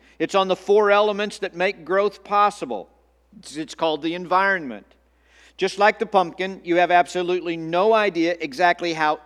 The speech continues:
anything will turn out. It's not predictable,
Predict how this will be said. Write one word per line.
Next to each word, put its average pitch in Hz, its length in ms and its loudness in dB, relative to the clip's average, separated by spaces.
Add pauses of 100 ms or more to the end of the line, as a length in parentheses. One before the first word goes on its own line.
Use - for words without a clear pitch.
anything 202 640 -6
will 120 120 -10
turn 123 260 -10
out. 113 280 -8 (680)
It's 175 240 -4
not 185 420 -2
predictable, 185 840 -2